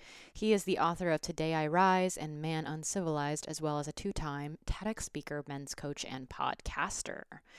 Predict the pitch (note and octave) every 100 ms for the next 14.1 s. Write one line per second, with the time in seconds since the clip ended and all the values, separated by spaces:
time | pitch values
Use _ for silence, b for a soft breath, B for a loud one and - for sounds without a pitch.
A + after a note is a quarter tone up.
0 | B B B B B - C#4+ D#4 C4 G#3+
1 | G3+ G3+ - E3 - E3+ - D3 D#3 D3+
2 | D#3 D#3+ E3 D3+ D3 D3 - C#3+ - D#3
3 | D#3+ D3+ D#3+ C3+ B2+ D#3+ G3 G#3 F#3 F3+
4 | F3 E3+ D#3+ - C#3+ C#3 - D3 C#3+ -
5 | - C3+ C3 - C3+ - - A3 G#3+ -
6 | - E3 C3+ D3 G3+ - A#3+ G3+ G#3 G3
7 | F#3+ D#3 C#3+ - D3 D3 D3 C#3+ - B
8 | B B B F#3 F#3 D4+ D#4 C4 B3 A#3+
9 | D#3 E3 D3+ D3+ - D#3+ - D#3 D3+ D3+
10 | - _ _ - - - - C4 A#3 A3+
11 | - F3+ F3 E3+ D#3+ F#3 A3+ A3 F#3+ E3+
12 | E3 D#3 - D#3 D3+ - D3+ D3 E3+ D#3
13 | D#3+ - D#3+ D#3+ D3+ D3 - - F#3 F3+